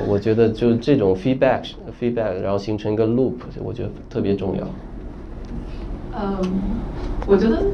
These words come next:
Speaker 2: 这个就是特别看每个作者，他的道路是不一样的。嗯，就是我，我之前看，就是写，写，写小说之前看过一些，就比如说诺顿演讲里博尔赫斯啊，或者是卡尔梅诺他们讲的，就是他们怎么创作的。然后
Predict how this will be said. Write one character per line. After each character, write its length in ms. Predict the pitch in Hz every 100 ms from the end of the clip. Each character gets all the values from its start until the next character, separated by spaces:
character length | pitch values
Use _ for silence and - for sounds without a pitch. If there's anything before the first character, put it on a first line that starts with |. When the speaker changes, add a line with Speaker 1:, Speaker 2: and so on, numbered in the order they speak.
| - -
Speaker 2:
这 140 | - 330
个 60 | 269
就 60 | 240
是 60 | 233 - -
特 80 | 269
别 160 | 214 180 175
看 340 | - 214 185
每 100 | 170
个 100 | 165
作 180 | 180 220
者， 280 | 202 - -
他 140 | 220 220
的 60 |
道 160 | 247 233
路 120 | 208
是 60 | 208
不 160 | 202
一 140 | 202 180
样 260 | 196 196 190
的。 80 | - -
嗯， 260 | - 175 175 170 170 165 - - - - - -
就 160 | 208
是 220 | 202 - 196 175 170 160
我， 80 | 156
我 80 | -
之 140 | 160 -
前 180 | -
看， 240 | 208 - -
就 80 | 214
是 60 |
写， 180 | 208 - -
写， 160 | - - - -
写 140 | -
小 140 | 240 208
说 80 | 196
之 100 | 240
前 160 | 233 180
看 120 | 254
过 140 | 226
一 100 | 185 175
些， 340 | 185 180 180
就 80 | 180
比 80 | -
如 160 | -
说 240 | - 180 180
诺 140 | 185
顿 120 | 185
演 200 | 165 160
讲 200 | 165 165
里 120 | 160 -
博 160 | -
尔 120 | 180 175
赫 120 | 180
斯 140 | 165
啊， 120 | 170 165
或 200 | 170 165
者 60 | 160 156
是 360 | - 165 160 160
卡 160 | 165
尔 60 | 165
梅 120 | 160
诺 100 | 160
他 80 | 175
们 140 | 180
讲 180 | 180 -
的， 60 | - - -
就 80 | 165
是 80 | 160 202
他 80 |
们 80 | 202
怎 80 | -
么 80 | -
创 320 | - 180 170
作 200 | 180 170
的。 60 | -
然 100 |
后 80 | -